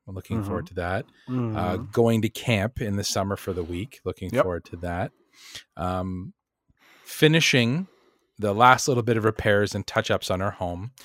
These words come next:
Speaker 2: Yep.
Speaker 1: Painting, finishing my man cave corner 'cause I got my turtles in, my neca turtles are in, um, and replacing the damaged sink. We have a,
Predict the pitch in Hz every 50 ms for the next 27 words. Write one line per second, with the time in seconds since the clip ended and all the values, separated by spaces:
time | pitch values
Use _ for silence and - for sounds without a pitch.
0 | - - - - _ - 113 123 120 123 120 - 131 123 123 120 120 120 123 -
1 | - - _ _ - - 151 143 139 - - 151 139 131 123 120 113 110 113 120
2 | 123 123 120 123 120 - - 120 117 117 - - - - 120 113 113 110 110 110
3 | 110 107 - - - 117 104 117 113 110 107 101 - - - 123 113 113 101 101
4 | 117 113 104 104 101 101 104 104 - 110 - - 107 107 104 95 101 101 98 98
5 | 98 98 107 - _ - - - - _ _ - 85 90 90 90 90 90 90 87
6 | 87 87 90 92 143 - _ _ _ _ - - - - - - 113 110 113 113
7 | 113 - - 131 123 120 - 127 113 101 98 92 110 104 101 98 90 - - -
8 | - 110 90 90 - - 95 98 90 95